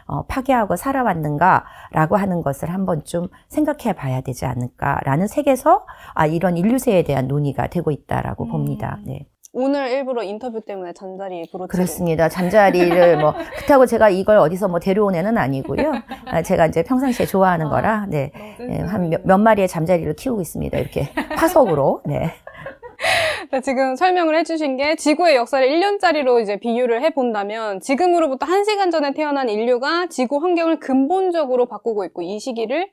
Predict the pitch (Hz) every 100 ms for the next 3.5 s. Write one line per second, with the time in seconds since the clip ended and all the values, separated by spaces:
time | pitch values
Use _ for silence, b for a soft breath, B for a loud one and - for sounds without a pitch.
0 | _ 220 226 311 302 285 254 196 190 190
1 | 190 302 285 254 240 185 202 202 196 196
2 | 196 170 185 247 214 B B B B 320
3 | 302 302 320 311 294